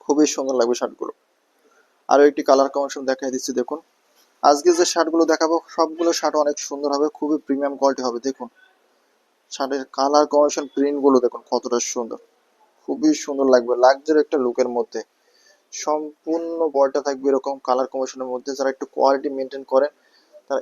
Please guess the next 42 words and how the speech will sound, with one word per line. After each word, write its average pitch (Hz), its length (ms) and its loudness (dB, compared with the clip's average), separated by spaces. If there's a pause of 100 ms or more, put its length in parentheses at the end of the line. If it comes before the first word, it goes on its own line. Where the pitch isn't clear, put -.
(140)
এই 151 140 4
ধরনের 151 300 0
শার্টগুলো 135 400 -2
নিয়ে 131 180 -4
নিতে - 200 -12
পারবেন 120 280 0
রিজনেবল 127 360 -2
প্রাইসের 120 340 0
মধ্যে। 117 240 -8
মানে 127 180 -18
শার্টের 135 320 -6
ফিনিশিংটা 139 460 -8
দেখুন 120 160 -4 (100)
কতটা 127 260 -2 (140)
সুন্দর, 120 320 -8 (1160)
লোগোটা 131 420 0
দেখুন, 127 200 -6
ডিজাইনটা 123 380 -4
কতটা 127 320 -8
সুন্দর, 123 220 -12 (120)
খুবই 151 240 -4 (100)
সুন্দর 127 280 -4
লাগবে। 120 280 -2
যারা 131 220 2
একটু - 160 -10 (100)
কোয়ালিটি 139 400 2
মেনটেন 135 340 -14
করেন, 135 160 -2 (120)
ভালো 123 160 0 (180)
জিনিস 127 280 -6
নেবেন, 131 200 -6 (100)
ভালো 123 140 2 (360)
প্রিমিয়াম 135 320 -4 (120)
কোয়ালিটির 127 340 -2
শার্ট 120 260 -6
নেবেন, 131 180 -4 (580)
তারা 127 140 -2 (140)
এই 151 160 6
ধরনের 151 360 0
প্রিমিয়াম 139 320 -6
কোয়ালিটির 135 260 0
শার্টগুলো 131 280 -2